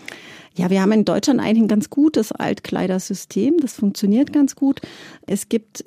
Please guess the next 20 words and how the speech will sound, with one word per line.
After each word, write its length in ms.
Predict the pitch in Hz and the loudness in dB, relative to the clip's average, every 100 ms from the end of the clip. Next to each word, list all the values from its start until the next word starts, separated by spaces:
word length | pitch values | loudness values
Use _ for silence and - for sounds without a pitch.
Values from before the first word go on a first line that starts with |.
| - | -2
diese 280 | 196 185 180 | -2 0 -2
Container 540 | - 175 254 330 330 | -2 0 2 4 2
für 100 | 208 | 0
die 160 | 185 - | -4 -2
Alttextilien 840 | 226 - - 247 - - 233 226 | -4 -4 -6 -6 -6 -6 0 2
oder 80 | 175 | 2
die 140 | 151 | 0
Altkleider 760 | - 170 - - 180 202 226 214 | -2 -4 -4 -6 -2 0 0 0
und 100 | 185 | 0
da 100 | 175 | -2
sollte 300 | 170 196 214 | 0 0 2
mich, 300 | 202 196 - - | 0 -2 -6 -4
man 180 | 185 175 | -2 0
sich 180 | 185 180 | -2 -2
am 80 | |
besten 340 | 170 202 - - | 0 -2 -2 -4
eine 220 | 165 180 | -2 -4
suchen 360 | - 220 208 208 | -2 -4 -2 -4
von 320 | - 170 175 | -2 -2 0
einem 160 | - | -2